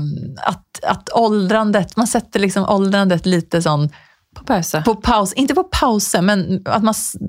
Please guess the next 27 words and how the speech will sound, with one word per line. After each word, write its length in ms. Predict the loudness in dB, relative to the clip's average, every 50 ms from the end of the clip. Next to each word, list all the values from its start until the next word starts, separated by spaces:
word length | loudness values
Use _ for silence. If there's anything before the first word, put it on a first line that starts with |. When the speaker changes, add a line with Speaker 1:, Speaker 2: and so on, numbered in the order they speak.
| -6 -6 -8 -6
Speaker 1:
vad 180 | -2 0 2 2
heter 160 | 2 2 2
det? 80 | 0 2
Speaker 2:
Fordi 200 | 2 2 2 4
Speaker 1:
Slow 140 | 4 4
down 300 | 2 2 2 2 0 0
lite 200 | -2 -2 -2 0
Speaker 2:
du, 60 | 2 2
Speaker 1:
grann. 120 | 2 2
Speaker 2:
altså, 180 | 0 0 0 2
da 100 | 2 2 2
jeg, 120 | 2 0 0 0
når 140 | 2 2 4
jeg 200 | 4 2 2 0
møtte 240 | -2 -2 -2 0
deg, 280 | 0 2 2 0 0 -4 -8 _ -4
så 100 | -2 0
hadde 120 | 2 2 2
ikke 120 | 2 0
jeg 120 | 0 0
tenkt 300 | 0 0 0 0 0 -2
på 60 | -2 -2
at, 100 | -2 0 0
«Oi, 100 | 0 2 2
hun 100 | 2 2
har 60 | 0
Botox». 500 | 0 -2 -2 -2 -2 -2 -2 -8 -10 -12